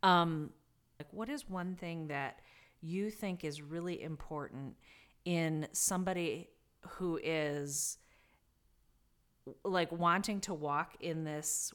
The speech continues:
way of acknowledging the dignity in others, but also in themselves? Like, is there something that you feel like really helps to open that, and something that you feel like really closes that off? I don't know if that question is, is making a lot of sense, but.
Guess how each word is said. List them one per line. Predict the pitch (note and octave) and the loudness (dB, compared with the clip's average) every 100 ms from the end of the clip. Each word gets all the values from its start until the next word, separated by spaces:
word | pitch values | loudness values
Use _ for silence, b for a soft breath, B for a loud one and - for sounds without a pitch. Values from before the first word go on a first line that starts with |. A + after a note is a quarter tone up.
| - | -10
way | D3 D3+ D3+ E3 - | -2 0 2 0 -2
of | D#3 | -4
acknowledging | D#3 D3+ C#3+ C#3+ F3 F3+ F#3+ | -6 -4 -4 -2 -4 -4 -4
the | F3 | -4
dignity | D#3+ D#3+ D#3+ D3+ D#3 | -2 -4 -4 -4 -4
in | D3+ | -4
others, | E2 D3 F3 A3 | -4 -4 -2 -4
but | - F#3+ | -4 -4
also | D3 E3+ - F3 | -2 -2 -2 -2
in | E3 D#3 | -2 -4
themselves? | D3 C#3+ D3+ D3 F3 | -4 -2 0 -2 -2
Like, | F#3 F3+ - B B B - | -2 -4 -8 B B B 2
is | G#3 G3+ | 4 4
there | A3 | 2
something | G#3+ A3+ A3 C4 | 2 0 0 0
that | A#3 - | 0 -2
you | F#3 | -6
feel | - F#3+ E3+ | -2 -2 2
like | E3 D#3 | 0 0
really | E3+ D#3 D3+ | -2 0 0
helps | - D3 - - | -2 -2 -2 -6
to | - - | -6 -2
open | D3+ D#3 G3+ G#3+ | -2 -2 -2 0
that, | A3 B3+ - | 0 -2 -4
and | E3+ E3 | -4 -2
something | F3+ E3+ F3+ | 0 0 0
that | E3 - | -2 -2
you | E3+ D#3+ D#3 | -2 0 -2
feel | - E3+ D#3 | -4 -2 0
like | D3+ C#3+ | 0 0
really | D#3 D3+ C#3+ C#3 - - | -2 0 0 -2 -6 -14
closes | - D#3 D3+ D3 D#3 D#3 | -2 0 0 -2 -4 -4
that | C#3+ C#3+ | -4 -4
off? | C3+ C3+ E3 G#3 - b b - | -4 -2 -4 -6 -16 b b 0
I | |
don't | G#3+ C#4 | 4 4
know | C4+ | 2
if | C4 | 4
that | G3 - | 2 2
question | - D#3 - F3 E3 | 0 0 0 -4 -2
is, | D3 C#3+ - - | -2 -2 -4 -6
is | D#3 D#3 | -6 -2
making | D#3 D3+ D#3+ C#3+ | -4 -4 -6 -6
a | |
lot | C#3 C3 | -6 -8
of | C3 | -2
sense, | - C#3 A#2+ - | -2 -2 -4 -6
but. | - A#2 A2+ | -6 -10 -10